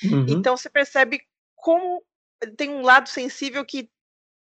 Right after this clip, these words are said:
Speaker 2: uma sensibilidade que não aparecia nos outros filmes do, do Ben Stiller.
Speaker 1: É.
Speaker 2: Eu go-, esse filme é muito legal. Inclusive, acho que a gente foi ver junto, se não a primeira vez que você viu, acho que a gente, você foi ver depois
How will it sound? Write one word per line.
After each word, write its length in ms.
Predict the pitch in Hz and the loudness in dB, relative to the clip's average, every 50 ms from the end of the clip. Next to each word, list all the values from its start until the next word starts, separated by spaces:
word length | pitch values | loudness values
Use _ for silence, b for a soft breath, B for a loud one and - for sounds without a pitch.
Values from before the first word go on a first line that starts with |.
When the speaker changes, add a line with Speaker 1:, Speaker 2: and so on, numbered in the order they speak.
| _ - | _ -10
Speaker 2:
uma 180 | 226 220 233 226 | -2 -2 0 0
sensibilidade 720 | - 269 277 - 302 226 240 247 220 202 240 247 240 262 | 0 -4 -4 -4 -4 -2 -2 -2 0 4 4 4 4 2
que 100 | - 269 | -4 -4
não 120 | 254 262 | -4 -2
aparecia 580 | 262 - 269 262 277 - - - 269 254 226 208 | 0 0 0 0 0 -4 -8 -8 -4 -2 -2 -2
nos 200 | 208 208 196 202 | -2 -4 -4 -2
outros 380 | 208 208 202 202 196 208 - | -2 -2 -4 -6 -10 -12 -10
filmes 300 | - 202 190 190 196 185 | -8 -8 -6 -6 -6 -6
do, 260 | - 196 190 190 185 | -2 -2 0 0 0
do 140 | 180 165 165 | -2 -4 -4
Ben 200 | 160 185 180 180 | -2 -2 -2 -2
Stiller. 440 | 190 - - - 185 170 - 92 - | -4 -8 -8 -6 -6 -4 -4 -4 -4
Speaker 1:
É. 300 | - 151 139 135 131 127 | -2 0 0 0 0 0
Speaker 2:
Eu 40 | - | 2
go-, 160 | - 220 - - - | 2 2 2 2 0
esse 260 | - 247 - 302 226 | -2 -2 -2 -6 -8
filme 220 | - 269 262 262 | -6 -4 -2 0
é 60 | 269 | -2
muito 500 | 262 262 247 240 247 254 262 269 226 240 | -2 -2 -6 -4 -2 -2 -2 0 -2 -2
legal. 260 | 214 190 170 180 185 220 | -2 0 0 0 0 0
Inclusive, 400 | 330 - 403 403 320 392 480 508 | 2 4 4 6 6 4 4 4
acho 120 | 494 - | 0 2
que 80 | - 523 | 2 0
a 40 | 440 | 0
gente 200 | - - - - | 0 -4 -8 -4
foi 140 | - 415 381 | -4 -2 2
ver 180 | 381 392 392 | 4 2 4
junto, 380 | 349 320 339 285 233 208 - - | 2 0 -2 -4 -6 -8 -12 -14
se 120 | - - | -14 -6
não 360 | 262 254 277 302 311 320 311 - - | -2 0 0 0 0 -4 -8 -4 -2
a 100 | 247 240 | -2 -2
primeira 360 | - 254 226 226 226 226 220 | -2 -2 -2 0 2 2 2
vez 200 | 185 208 208 - | 2 0 -2 -2
que 80 | - | -4
você 240 | 202 202 - 226 214 | -8 -6 -4 -4 -6
viu, 180 | 180 202 240 247 | -6 -2 -2 0
acho 160 | 247 254 - | 0 0 -2
que 60 | - | -6
a 40 | 254 | -12
gente, 140 | 240 247 _ - | -14 -16 _ -8
você 200 | 226 233 254 240 - | -6 -6 -4 -4 -2
foi 140 | - 247 240 | -2 -2 -2
ver 180 | 202 226 240 233 | 0 -2 -2 -2
depois 640 | 247 - _ - 226 214 202 208 208 - - - | -4 -8 _ 0 2 2 2 0 -2 -8 -16 -20